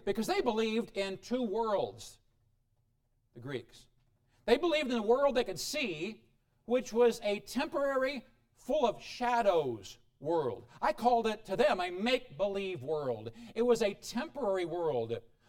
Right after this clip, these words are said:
The real world was that world out there that they would go to. That was what's real. So beyond what we can see with our eyes,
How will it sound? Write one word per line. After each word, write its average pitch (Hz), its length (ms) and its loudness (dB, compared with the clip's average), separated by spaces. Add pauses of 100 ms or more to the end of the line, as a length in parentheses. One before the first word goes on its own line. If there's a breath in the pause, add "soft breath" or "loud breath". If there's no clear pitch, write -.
(100)
The 202 120 4
real 302 720 2
world 165 640 -2 (160 loud breath)
was 214 220 -2
that 262 260 2
world 233 420 4
out 196 260 0
there 220 460 4 (160)
that 202 160 -4
they 208 180 2
would 233 520 0
go 302 300 4
to. 139 360 -4 (920)
That 294 160 -2
was - 140 -4
what's 190 220 -2
real. 190 540 -4 (800 soft breath)
So 226 200 4
beyond 320 520 6
what 320 120 0
we 285 120 -2
can 226 160 2
see 277 260 -4
with 285 140 2
our 240 120 6
eyes, 185 600 2